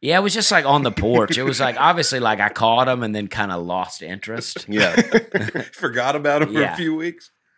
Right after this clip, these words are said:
Speaker 1: But it,
Speaker 2: Oh, that's
Speaker 1: yeah, it
Speaker 2: great.
Speaker 1: was
Speaker 3: What, and how long did it take to get to a frog? Like,
Speaker 1: It felt like it took a long
Speaker 3: Yeah.
Speaker 1: time.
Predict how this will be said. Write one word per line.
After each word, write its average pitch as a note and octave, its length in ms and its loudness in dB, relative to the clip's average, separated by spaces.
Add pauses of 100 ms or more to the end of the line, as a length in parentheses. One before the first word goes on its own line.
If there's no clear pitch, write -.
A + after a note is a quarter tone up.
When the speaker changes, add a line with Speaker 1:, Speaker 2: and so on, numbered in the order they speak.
(600)
Speaker 1:
But A2 240 -2
it, G2+ 60 -2
Speaker 2:
Oh, G2 200 2
that's E2+ 120 -8
Speaker 1:
yeah, - 80 -14
it - 40 -6
Speaker 2:
great. F2+ 120 -2
Speaker 1:
was B2 80 2
Speaker 3:
What, F3 320 4 (160)
and C#3 160 2
how E3 140 4
long F3 240 6
did A#2+ 120 2
it A2 60 -4
take D#3 260 4
to A2 80 -10
get A#2 140 -4
to A2+ 120 -4
a G2 60 -4
frog? A#2+ 440 0
Like, F#2 140 -6
Speaker 1:
It - 100 -16
felt B3 140 -2
like A#3+ 160 2
it D3 100 -2
took B2+ 160 -2
a A2 40 -2
long G#2 400 2
Speaker 3:
Yeah. G#2+ 160 0
Speaker 1:
time. G2+ 280 -4